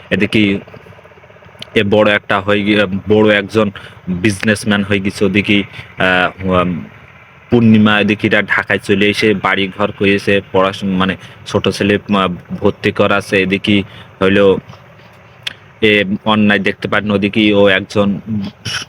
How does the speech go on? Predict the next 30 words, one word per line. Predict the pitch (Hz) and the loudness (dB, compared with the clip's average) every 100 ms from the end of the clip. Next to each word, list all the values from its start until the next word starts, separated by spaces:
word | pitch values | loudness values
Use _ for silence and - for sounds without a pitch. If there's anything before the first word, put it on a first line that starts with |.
| _ _ _ - 98 | _ _ _ -2 2
বড় | 110 110 | 4 4
একটা | 104 - 101 | 2 0 0
লোক, | 104 104 98 | 2 2 2
ওর | 104 | -2
খোঁজে | - - 104 98 107 | -2 -2 -2 0 -4
পূর্ণিমা। | - 110 104 95 80 - - - - | 0 2 4 2 -2 -8 -20 -20 -8
এদিকে | - 98 110 | -4 -2 0
একদিন | 104 98 110 101 | -2 0 0 0
ওরা | 95 113 110 107 | -2 -2 0 0
যেই | 113 117 | 0 -2
ঢাকায় | 98 - - 98 | -2 -4 -2 0
এসে | 101 107 165 131 - - _ _ | 0 0 0 0 -4 -20 _ _
কুকুর | 123 - 131 | -6 0 2
এবং | 113 107 | 4 0
ছাগলের | 104 - 101 101 101 | -2 -4 -2 0 0
সাথে | - 113 123 | -2 -2 -2
দিয়ে | 107 107 | 0 0
দিয়েছে, | 104 117 - 185 196 - - - | 2 0 0 -4 -4 -20 -12 -2
ওইদিকে | 104 110 110 | 2 2 0
দুই | 101 107 | 2 0
তিন | 101 110 | 2 2
দিন | 113 113 | 2 0
পূর্ণিমার | 120 110 107 107 | 2 4 4 0
সাথে | - 113 | -2 -2
দেখা, | 101 120 | -2 0
পূর্ণিমা | 117 113 104 101 | -2 0 2 2
মনে | 98 98 98 | 2 0 0
করে | 113 135 | 0 -2
যে | 117 107 95 | 0 0 2
হলো | 98 104 | 0 0